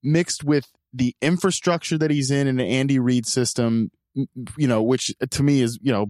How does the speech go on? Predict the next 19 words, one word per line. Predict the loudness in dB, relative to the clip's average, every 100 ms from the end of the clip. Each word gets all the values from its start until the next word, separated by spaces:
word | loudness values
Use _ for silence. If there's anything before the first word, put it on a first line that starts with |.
| -2
bar | 0 0 0
none | -2 -2
in | -2
the | -2
N | -2
F | -2 -2
L, | -4
the | -2
best. | -2 0 0 -2 -6 -16 _ _ _ -4
And | 0 0 0 0 -2 -6 -12 _ _ _
with | 0 0 -2 -2
a | -2
great | -2 0 2 0 -2
set | 0 0
of | 0
weapons | 0 0 0 -4 -4
there. | -2 0
I |
mean, | 0 -2